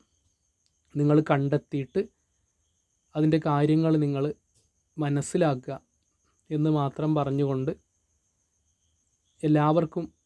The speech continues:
മതജാതി സ്ത്രീ പുരുഷ വ്യത്യാസമില്ലാതെ ഭഗവാന്റെ അനുഗ്രഹം ഉണ്ടാവട്ടെ എന്ന് മാത്രം പ്രാർത്ഥിക്കണു.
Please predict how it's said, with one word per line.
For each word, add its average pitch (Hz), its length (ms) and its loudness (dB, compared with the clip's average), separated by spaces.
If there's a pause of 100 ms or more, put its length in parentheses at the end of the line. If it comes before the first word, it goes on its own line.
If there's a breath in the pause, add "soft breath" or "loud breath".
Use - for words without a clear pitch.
(180)
മതജാതി 156 720 0 (380)
സ്ത്രീ 160 340 -2
പുരുഷ 160 320 0 (160)
വ്യത്യാസമില്ലാതെ 151 1000 -2 (520)
ഭഗവാന്റെ 147 640 2
അനുഗ്രഹം 143 460 -2
ഉണ്ടാവട്ടെ 139 540 -2 (180)
എന്ന് 139 200 -4
മാത്രം 139 500 -4
പ്രാർത്ഥിക്കണു. 139 580 -2